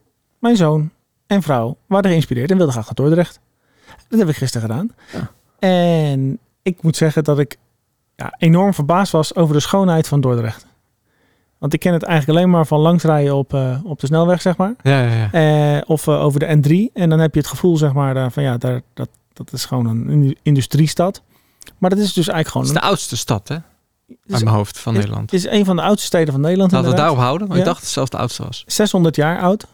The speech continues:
Speaker 1: want dat, eh, zag ik overal op de borden staan.
Speaker 2: Oké, ja.
Speaker 1: Dus, eh, dat, eh, dat zal dan wel waar zijn als het op het bord staat. Maar het is ook gewoon zo mooi opgebouwd. Het, het, het is een soort van Venetië. Je hebt gewoon allemaal gewoon watertjes, zeg maar. Ik,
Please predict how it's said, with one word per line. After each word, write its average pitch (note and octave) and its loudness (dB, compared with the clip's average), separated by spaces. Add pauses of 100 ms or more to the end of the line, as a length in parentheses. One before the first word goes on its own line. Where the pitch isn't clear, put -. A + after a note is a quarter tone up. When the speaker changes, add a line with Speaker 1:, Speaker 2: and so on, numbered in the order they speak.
(100)
Speaker 1:
want D#3 -6
dat, D3 -4
eh, D3+ -2
zag C#3+ -2
ik - -8
overal C#3 -2
op C3+ -6
de B2+ -4
borden D#3 0
staan. G#3 -4 (100)
Speaker 2:
Oké, C#3 -4
ja. C3 -6 (120)
Speaker 1:
Dus, D3+ -4
eh, C#3 0
dat, C3+ -2
eh, C#3 -6
dat C#3 -2
zal C#3 0
dan B2+ 2
wel B2 0
waar D3 2
zijn E3 2
als E3 4
het - -6
op E3+ 4
het D#3+ 2
bord D#3+ 2
staat. G3 -4 (1200)
Maar F#3+ 2
het G3 2
is G3 0
ook F#3+ 0
gewoon F3+ 2
zo E3+ 4
mooi D#3+ 4
opgebouwd. C#3 0
Het, F#3+ 0
het, - -6
het D3 -4
is C#3 -2
een A#2+ -2
soort C3 0
van B2 -4
Venetië. G3 2 (320)
Je F3+ 0
hebt E3 2
gewoon E3+ 0
allemaal E3+ 2
gewoon D#3 2
watertjes, F#3+ 2
zeg D#3 0
maar. C#3+ -4
Ik, - -6